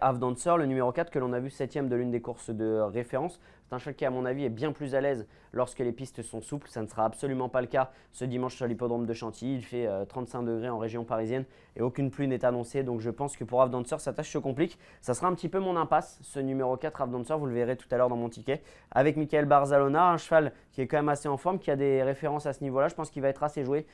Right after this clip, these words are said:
Mais moi, j'ai peur qu'avec le bon terrain, ça soit un petit peu rédhibitoire pour lui et qu'il ne fasse pas l'arrivée. Donc ça sera un petit peu mon impasse. D'autant que ce cheval sera, à mon avis, assez joué au niveau du betting. Le numéro cinq, euh, c'est, euh, Cosmas, une pouliche entraîné par, euh, Marcus Munch, un poulain, pardon, entraîné par Marcus Munch,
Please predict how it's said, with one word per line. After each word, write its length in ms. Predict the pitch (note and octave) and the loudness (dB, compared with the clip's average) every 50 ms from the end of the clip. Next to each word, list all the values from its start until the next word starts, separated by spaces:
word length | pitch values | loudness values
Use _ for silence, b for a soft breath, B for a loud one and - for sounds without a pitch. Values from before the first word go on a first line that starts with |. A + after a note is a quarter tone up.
| b b b b | b b b b
Mais 80 | A#2 | -2
moi, 80 | B2+ C#3 | 0 0
j'ai 120 | C3+ C3 | 0 -2
peur 180 | - D3 D3 - | -4 -4 -4 -2
qu'avec 260 | C#3+ B2+ B2 - - | 0 -2 -2 -2 -2
le 80 | B2 A#2+ | -4 -2
bon 180 | A#2+ B2 C#3 | -2 -2 -4
terrain, 300 | C3+ - C3+ A#2+ C3+ D3 | -4 -4 -4 -4 -4 -6
ça 120 | C#3+ C3 A#2 | -8 -10 -8
soit 180 | - - B2+ | -4 -4 -4
un 40 | A#2+ | -4
petit 140 | A#2 - B2 | -4 -6 -8
peu 100 | - C#3 | -6 -4
rédhibitoire 480 | B2 C3 B2+ B2 A#2+ B2+ A#2 C#3+ C3 | -2 -2 -4 -4 -6 -6 -4 -4 -4
pour 160 | - - A#2+ A2 | -2 -2 -2 0
lui 160 | A2+ C3+ - B B B B B B | -2 -2 -6 B B B B B B
et 80 | G#2+ | -10
qu'il 200 | G2+ - A#2 A2+ | -8 -6 -4 -2
ne 320 | A2+ A2+ A2+ A2 A2 A2 G#2+ - | -2 0 0 0 0 0 -2 -2
fasse 200 | - A2+ - - | -2 -4 -4 0
pas 180 | - D#3+ D3+ | 2 4 6
l'arrivée. 360 | C#3 B2 B2 B2 A#2 C#3 D3+ | 6 6 4 4 0 0 -2
Donc 160 | C#3 C3 A#2+ - | -2 -4 -6 -6
ça 80 | B2 | -8
sera 140 | A2+ - C#3+ | -8 -6 -6
un 40 | C#3+ | -6
petit 140 | - - C#3+ | -6 -8 -8
peu 80 | D3 | -6
mon 180 | C#3+ C#3 C3+ C3 | -4 -4 -2 -4
impasse. 400 | B2 A#2 A2+ C3+ C#3+ - - - b b b b b b b | -4 -2 0 -2 -2 -2 -4 -16 b b b b b b b
D'autant 240 | A#2+ A#2 C#3 C#3+ | -6 -4 -4 -6
que 40 | C3+ | -6
ce 120 | - - A#2 | -6 -8 -6
cheval 240 | - - D3 D3 | 0 2 2 2
sera, 320 | C#3 - - A#2+ A#2 C3+ C#3 | 2 0 0 2 4 4 4
à 180 | - - C#3+ | 4 4 2
mon 160 | D3 D3 D3 C#3+ | 2 2 2 0
avis, 240 | C3+ C3+ D#3 D#3+ - - | 0 0 -2 -4 -4 -2
assez 300 | - C#3+ C#3 - C#3+ C3 | -2 -2 -2 -2 -4 -4
joué 240 | A#2+ C#3+ D#3+ D#3+ D3+ | -2 0 0 2 2
au 80 | D3 | 2
niveau 180 | C3+ C3+ C3+ D#3+ | 0 0 -2 -2
du 140 | D3+ C#3+ C#3+ | -2 -4 -4
betting. 600 | C3 B2 D#3 D3+ C#3+ - C#3 C3 A#2+ A#2 A2 A2 | -2 0 0 -2 -2 -2 -4 -2 -2 0 0 2
Le 260 | G#2+ A2 A#2+ D#3+ G#3+ | 2 2 2 2 0
numéro 280 | A#3 A3 G#3 G3+ G3 F3+ | 0 2 2 2 2 2
cinq, 300 | - F#3+ F3 - - - B B B B B | 0 -2 -4 -4 -6 -12 B B B B B
euh, 80 | A#2+ | -4
c'est, 260 | A#2 - - D#3 D3+ C#3 | -4 -2 0 2 4 6
euh, 140 | B2+ A#2+ | 6 4
Cosmas, 600 | A#2 - - D#3 D#3 - G3 G3 G#3 A3+ A3 A3 - | 4 2 0 0 0 0 2 2 4 4 2 0 0
une 300 | D#3+ C#3+ C#3 C#3 C3 C3 | 0 2 2 2 2 2
pouliche 420 | B2 - C#3 D3 D3+ C#3+ - - - _ _ _ _ _ _ _ _ _ _ _ - - - - | 0 0 0 -2 -2 -2 -4 -12 -18 _ _ _ _ _ _ _ _ _ _ _ -20 -18 -10 -6
entraîné 360 | A#2 A#2 - - C3+ C3 C3 | -6 -6 -4 -2 -2 -2 0
par, 260 | - - B2 A#2 A2 | 2 4 4 4 6
euh, 220 | G#2+ G#2+ G#2+ G#2 A2 | 4 2 2 2 0
Marcus 500 | A#2+ B2 - - - C3 A#2 - - - | 0 -2 -2 -4 -8 -12 -12 -8 -4 -2
Munch, 260 | B2 D3 F3 F3 - A#2+ | 0 2 0 0 0 -2
un 80 | A2 | -4
poulain, 320 | A2+ - C3+ C3+ C#3+ E3 D#3+ | -4 -4 -4 -4 -4 -2 -2
pardon, 280 | D3 B2 A#2+ C#3+ D3 | -2 -2 -2 -2 -4
entraîné 300 | C#3 A#2+ - B2 A#2 A#2 | -4 -4 -4 -6 -6 -4
par 160 | A2+ A#2+ A2 | -4 -4 -4
Marcus 340 | A2+ G#2+ - - - G#2+ - | -4 -6 -10 -12 -14 -10 -6
Munch, 300 | B2+ C#3+ D#3+ E3+ - - | -4 -4 -4 -4 -6 -12